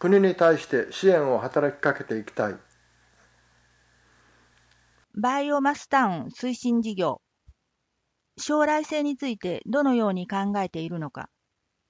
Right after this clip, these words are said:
Speaker 1: 社会経済情勢が変化している中、新しい技術の開発動向等の情報収集を行い、研究していきたい。
Speaker 2: 郷土館運営事業。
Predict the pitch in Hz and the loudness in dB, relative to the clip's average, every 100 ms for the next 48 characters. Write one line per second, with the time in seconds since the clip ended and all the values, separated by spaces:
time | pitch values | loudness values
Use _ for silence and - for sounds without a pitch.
0 | _ _ _ _ _ _ _ _ _ _ | _ _ _ _ _ _ _ _ _ _
1 | _ - 165 160 202 190 - 185 180 175 | _ -2 0 6 6 4 6 6 8 4
2 | 170 175 160 - 123 113 107 170 139 - | 6 2 2 0 0 0 -2 -4 -2 -4
3 | - - 131 127 127 - - - - 135 | -2 -2 -2 0 -4 -6 -12 -10 -8 2
4 | 196 196 196 160 143 151 139 135 127 127 | 6 6 4 -2 0 -4 -4 0 0 2
5 | 170 180 170 156 143 165 165 160 156 160 | 2 2 -2 -2 2 0 2 0 2 2
6 | 147 131 110 120 160 180 175 160 - 160 | 0 0 -4 -2 2 2 2 0 0 0
7 | 123 135 123 113 135 131 123 117 - - | 0 -2 0 0 0 2 0 -2 -16 -20
8 | _ 170 170 - 160 151 - 135 127 - | _ 0 0 2 0 2 0 0 0 0
9 | 110 - _ _ _ _ _ _ _ _ | 0 -4 _ _ _ _ _ _ _ _
10 | _ _ _ _ _ _ _ _ _ _ | _ _ _ _ _ _ _ _ _ _
11 | _ _ - 302 320 311 214 180 165 226 | _ _ 0 0 2 0 -2 -4 -2 0
12 | 247 247 240 202 220 180 143 | 2 2 0 -4 -6 -4 -6